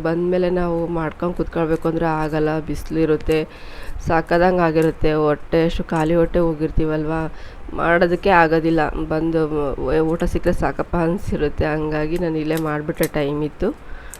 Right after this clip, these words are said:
ಅವಳು ಸ್ನಾನದಿಂದ ಮುಗಿಸ್-, ಸ್ನಾನ ಮುಗಿಸ್ಕೊಂಡು ಬರೋ ಅಷ್ಟೊತ್ತಿಗೆ ನನ್ನ ತಿಂಡಿ ಆಗ್ಬಿಡುತ್ತೆ ಅಂಥೇಳಿ ಬೇರೆ ಏನಾದರೂ ತಿಂಡಿ ಮಾಡೋಣ ಅಂತ ಅಂದ್ಕೊಂಡೆ. ಏನಕ್ಕೆ ಅಂತಂದರೆ ಅದು ವಾಂಗಿಬಾತ್ ಮಾಡೋಣ ಅಂತಂದರೆ, ಹ್ಮ್, ಚಿತ್ರಾನ್ನ ಏನು ಮಾಡೋದು ಅಂತೇಳಿ ಬೇಜಾರು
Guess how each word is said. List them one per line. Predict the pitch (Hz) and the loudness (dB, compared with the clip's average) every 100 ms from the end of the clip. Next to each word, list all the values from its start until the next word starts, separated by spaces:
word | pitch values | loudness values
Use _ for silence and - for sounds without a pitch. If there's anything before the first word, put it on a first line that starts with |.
| - | -4
ಅವಳು | 180 190 - | 0 2 0
ಸ್ನಾನದಿಂದ | 196 190 185 180 185 180 | 0 2 2 2 2 0
ಮುಗಿಸ್-, | 170 175 175 | 0 -2 -2
ಸ್ನಾನ | - 185 190 | 0 2 2
ಮುಗಿಸ್ಕೊಂಡು | 180 175 190 185 170 | 0 -2 -2 0 2
ಬರೋ | 165 175 | 2 2
ಅಷ್ಟೊತ್ತಿಗೆ | 165 160 180 | -2 -2 -2
ನನ್ನ | 165 165 | -2 -2
ತಿಂಡಿ | 165 165 156 | -2 0 0
ಆಗ್ಬಿಡುತ್ತೆ | 156 165 160 151 165 147 | 0 0 0 0 0 -2
ಅಂಥೇಳಿ | 147 156 160 226 - - - - - - 247 | -2 -4 -4 -6 -8 -12 -12 -12 -14 -10 -2
ಬೇರೆ | 196 190 | 2 4
ಏನಾದರೂ | 190 185 196 | 4 4 4
ತಿಂಡಿ | 185 175 185 | 2 2 2
ಮಾಡೋಣ | 180 165 170 170 | 2 2 0 0
ಅಂತ | 165 170 | 0 -2
ಅಂದ್ಕೊಂಡೆ. | 160 160 170 165 165 165 | -2 -2 -2 0 0 2
ಏನಕ್ಕೆ | 170 170 170 160 | 0 0 -2 -2
ಅಂತಂದರೆ | 156 151 160 175 170 156 | -2 -2 0 0 0 -2
ಅದು | 165 175 165 165 | 0 0 2 2
ವಾಂಗಿಬಾತ್ | 160 165 175 170 180 | 0 0 -2 -2 -2
ಮಾಡೋಣ | 170 160 160 | 0 0 -2
ಅಂತಂದರೆ, | 151 156 156 165 170 165 - - - - - | -2 -2 -2 -2 -2 -6 -10 -12 -10 -10 -8
ಹ್ಮ್, | 165 156 151 143 143 139 - - - - - 160 | -4 -2 -4 -6 -6 -8 -8 -10 -14 -12 -12 -10
ಚಿತ್ರಾನ್ನ | - 175 185 180 165 | -4 2 2 4 2
ಏನು | 170 170 | 0 0
ಮಾಡೋದು | 160 156 160 156 | 2 2 2 0
ಅಂತೇಳಿ | 156 - 165 156 | -2 0 0 2
ಬೇಜಾರು | 156 160 160 156 | 2 2 2 0